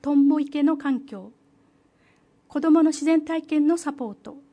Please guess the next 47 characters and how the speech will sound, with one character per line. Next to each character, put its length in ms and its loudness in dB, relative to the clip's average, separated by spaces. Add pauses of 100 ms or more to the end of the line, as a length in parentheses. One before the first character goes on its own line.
各 300 -6
部 120 -2
会 260 -4
の 120 0
お 60 -4
手 120 -6
伝 300 -16
い、 60 -20 (600)
炭 280 2
焼 200 0
き 60 -8
部 100 -8
会、 340 -10 (160)
蛍 320 -4
部 120 -8
会、 380 -10
キ 120 0
ノ 140 4
コ 140 -4
部 100 -8
会、 320 -12 (200)
広 240 -4
報 140 -8
部 100 -16
会。 280 -18 (1080)
お 100 -2
昼 280 2
と 240 -4
保 140 -6
険 260 4
料 220 4
は 180 0 (100)
当 180 -2
会 260 -4
で 140 -6
負 120 -18
担 180 -2
い 60 -8
た 140 -10
し 120 -14
ま 160 -12
す。 180 -20 (920)
問 180 -2
い 60 2
合 80 0
わ 100 -6
せ、 280 -12